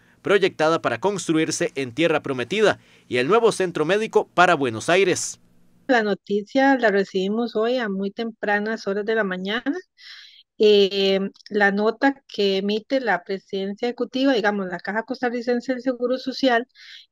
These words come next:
Speaker 2: eh, es de suspender el fideicomiso, justamente como se menciona, ahí estaba el área de salud de, de Pérez Celedón, que prácticamente tenía alrededor de cinco ebais. Eh,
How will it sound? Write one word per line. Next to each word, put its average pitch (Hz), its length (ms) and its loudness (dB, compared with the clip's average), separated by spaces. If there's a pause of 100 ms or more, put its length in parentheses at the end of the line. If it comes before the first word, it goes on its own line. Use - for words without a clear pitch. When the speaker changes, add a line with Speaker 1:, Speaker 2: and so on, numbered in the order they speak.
(160)
Speaker 2:
eh, 202 380 4
es 226 320 -2
de 233 140 -2
suspender 208 880 -2
el 208 180 -4
fideicomiso, 220 960 -2
justamente 233 640 -4
como 180 560 -8 (220)
se - 180 -2
menciona, 214 640 0
ahí 226 160 -2
estaba 220 360 -2
el 220 80 -4
área 208 180 0
de 226 100 -4
salud 208 400 -6
de, 196 400 -6
de 196 200 -10
Pérez 202 260 -6
Celedón, 233 540 0
que 190 100 -8
prácticamente 214 840 -6 (400)
tenía 196 340 4
alrededor 214 480 6
de 226 140 4
cinco 202 340 -2
ebais. 240 540 2 (520)
Eh, 202 520 8